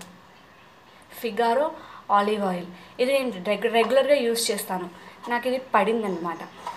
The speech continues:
మీకు in case మీరు యూస్ చేస్తున్నారు అని అంటున్నారు కదా, "అక్క, హెయిర్ ఊడి-, ఊడిపోద్దేమో" అని చెప్పి చాలామంది భయ-, భయ-, భయపడుతూ ఉంటారు.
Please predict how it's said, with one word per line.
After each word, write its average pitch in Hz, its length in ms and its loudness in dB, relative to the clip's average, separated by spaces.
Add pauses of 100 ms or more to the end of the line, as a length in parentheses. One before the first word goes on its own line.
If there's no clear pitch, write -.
(200)
మీకు 277 260 -4
in 269 100 -2
case 262 320 4
మీరు 262 120 -4
యూస్ 294 340 -2
చేస్తున్నారు 254 460 0
అని 214 120 -2
అంటున్నారు 202 460 -6
కదా, 214 140 0
"అక్క, 214 200 -2
హెయిర్ 214 460 -4
ఊడి-, 214 320 -8
ఊడిపోద్దేమో" 202 680 -4
అని 196 120 -2 (100)
చెప్పి 208 220 -10
చాలామంది 226 340 2
భయ-, 196 240 -2 (140)
భయ-, 196 400 -2
భయపడుతూ 208 480 -4
ఉంటారు. 180 280 -6